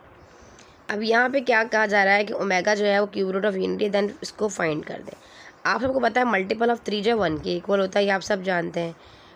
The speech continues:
Question में आपको क्या मिला? टू plus omega, देखो omega की power, power क्या है? ऊपर सिक्स है, multiple of three है ना, Omega three होता है तो आप कहते हैं कि miss वो हमारे पास वन के बराबर है,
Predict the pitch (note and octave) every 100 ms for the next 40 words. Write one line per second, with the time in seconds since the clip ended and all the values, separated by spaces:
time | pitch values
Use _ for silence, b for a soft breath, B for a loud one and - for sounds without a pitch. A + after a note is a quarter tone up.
0 | - G#3+ G#3 - F4 F4 A#3+ A3 G#3+ G3
1 | F#3+ F3 E3+ F#3 A3 - A3 C4 B3+ G#3
2 | G3 - F#3 F3 D#3+ E3+ F#3 G#3 - G3+
3 | F#3 G#3+ A3+ A3 F#3 F#3 G3 A3 - -
4 | - F3+ G#3 G#3 A3 A3 G#3+ B3 - F3+
5 | - F#3+ F3+ F3 G#3 A3+ A3+ A3+ B3+ A#3
6 | A#3 D4 - B B B B B G3+ G#3+
7 | G#3 A3+ A3+ A3+ A3 G#3 G#3 G#3 G3+ G3
8 | G3+ F#3+ G3 F#3+ F3+ F#3 F3+ F3+ F#3 F3+
9 | F3 E3+ E3+ D#3 D#3+ D3+ E3+ E3 D#3+ D#3
10 | D#3+ D#3+